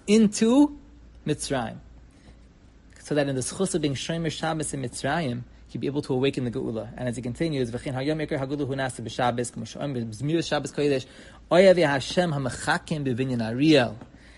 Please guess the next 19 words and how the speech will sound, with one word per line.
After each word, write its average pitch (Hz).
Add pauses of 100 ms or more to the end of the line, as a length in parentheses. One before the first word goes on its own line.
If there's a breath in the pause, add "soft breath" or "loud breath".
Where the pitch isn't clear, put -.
(200 loud breath)
b'yom 143
haShabbos 135
sisu 123
v'simchu." 117
That 135
if 127
you're 151
in 170
Hashem's 151
world, 156 (480 loud breath)
you'll 131
find 151
the 135
sisu 131
v'simchu. 117
I'll 120
just -
mention 143
parenthetically 131